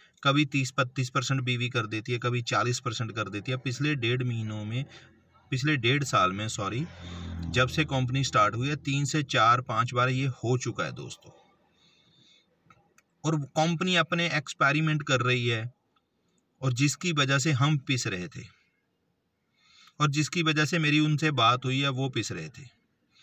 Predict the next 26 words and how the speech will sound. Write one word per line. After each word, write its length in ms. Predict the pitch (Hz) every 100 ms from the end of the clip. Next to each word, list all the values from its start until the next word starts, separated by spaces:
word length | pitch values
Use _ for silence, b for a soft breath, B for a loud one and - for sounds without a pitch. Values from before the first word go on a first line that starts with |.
| b b b b b
और 220 | 127 147 -
आ, 100 | 135 -
इसकी 320 | 160 - 185
वजह 240 | 160 156
से 120 | 156 165
उनका 340 | 143 127 147
पेआउट 400 | 131 131 120 120
कभी 220 | 117 117
बड़ा 300 | 104 90 87
नहीं 140 | 87 85
हुआ 200 | 82 87
दोस्तों। 380 | - - -
ऐसे 300 | - 131 131
वो 240 | 160 143 151
एक 220 | 135 139
नहीं 180 | 143 139
है, 140 | 156
बहुत 440 | 147 107 104 139 127
हैं, 220 | 127 139 - b b b _
काफ़ी 300 | - 104 139
से 120 | 131 135
बात 340 | 113 110 123
होती 240 | 113 117
है 60 | 123
फ़ोन 340 | 123 104 107
पे। 240 | 104 110